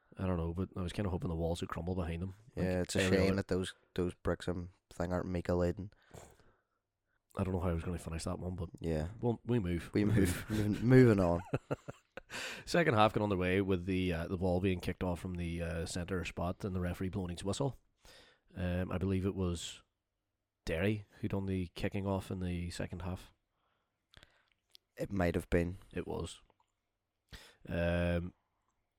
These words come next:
Speaker 1: yeah, we, we done a kickoff, and, uh, many minutes later we got a free kick. <laughs>
Speaker 2: Many minutes later. <laughs> Uh, there wasn't really much else happening,
Speaker 1: No,
Speaker 2: was there,
Speaker 1: they're
Speaker 2: that
Speaker 1: fu-,
Speaker 2: second half?
Speaker 1: it was really fucking disappointing. <laughs> Like,
Speaker 2: Mm.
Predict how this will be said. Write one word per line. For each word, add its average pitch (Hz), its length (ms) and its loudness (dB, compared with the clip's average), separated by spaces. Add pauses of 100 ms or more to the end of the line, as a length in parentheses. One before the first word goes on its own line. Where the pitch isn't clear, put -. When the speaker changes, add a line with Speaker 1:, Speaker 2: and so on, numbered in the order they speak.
(140)
Speaker 1:
yeah, 90 220 2
we, 92 200 0
we 98 120 4
done 101 140 2
a 98 60 2
kickoff, 95 380 -2 (240)
and, 131 320 -4
uh, 85 300 0 (800)
many 101 260 2
minutes 92 280 0
later 87 220 0
we 95 80 2
got 90 100 0
a 85 40 -2
free 92 160 -4
kick. - 340 -4 (180)
<laughs> - 200 -20
Speaker 2:
Many 135 300 10
minutes 131 380 6
later. - 320 10
<laughs> - 60 4 (840)
Uh, 135 100 10
there 117 100 10
wasn't 139 180 8
really 110 120 6
much 101 200 4
else 98 140 6
happening, 107 280 6
Speaker 1:
No, 117 60 8
Speaker 2:
was 214 100 12
there, 196 80 12
Speaker 1:
they're 120 60 12
Speaker 2:
that 113 80 8
Speaker 1:
fu-, 113 100 4
Speaker 2:
second 110 160 6
half? 120 300 4
Speaker 1:
it 208 100 8
was 196 160 8
really 185 300 12
fucking 143 360 8
disappointing. 151 840 6
<laughs> - 60 6
Like, 123 180 8
Speaker 2:
Mm. 92 360 -6